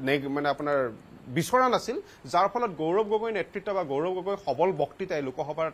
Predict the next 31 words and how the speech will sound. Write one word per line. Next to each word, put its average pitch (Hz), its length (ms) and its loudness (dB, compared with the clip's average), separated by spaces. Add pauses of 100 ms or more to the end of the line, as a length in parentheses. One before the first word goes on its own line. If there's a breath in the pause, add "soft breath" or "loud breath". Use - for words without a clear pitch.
(200)
তেওঁৰ 147 200 0
যি 143 180 -8
সবল 147 200 -4
বক্তৃতা 135 380 -8
প্ৰদান 135 280 -8
কৰিছিলে, 156 320 -6 (360 loud breath)
সেই 285 140 4
যুৱ 175 240 2
চামটোক 214 320 -6
আকৃষ্ট - 400 -8 (100)
কৰিবলৈ 135 260 -4
লৈছিল। 101 300 -6
গতিকে 254 260 -2 (120)
প্ৰশ্ন 165 300 -4
আহিছে 320 360 0 (340 loud breath)
যে 196 180 2 (180)
যোৰহাটত 202 540 -2 (100)
গৌৰৱ 202 320 2
গগৈ 240 180 -2
ডাঙৰীয়াৰ 240 420 0
যিটো 170 220 -8
ঘটনা 214 340 -6
ঘটিল 165 340 0
বা 139 140 0
যিটো 127 240 -6 (120)
হ'ল, 170 180 10 (400 loud breath)
এই 269 180 10
ঘটনাটোৱে 302 460 2
অসমৰ 247 420 4
বাকী 175 320 -4
এশ 202 140 -2